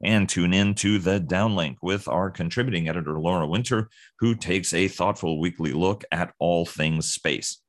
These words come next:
Uh, Terry, thanks so very much for joining us. It's great to have you back on the,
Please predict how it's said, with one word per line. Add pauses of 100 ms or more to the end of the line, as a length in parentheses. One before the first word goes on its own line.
(160)
Uh,
Terry,
thanks
so
very
much
for
joining
us.
It's
great
to
have
you
back
on
the,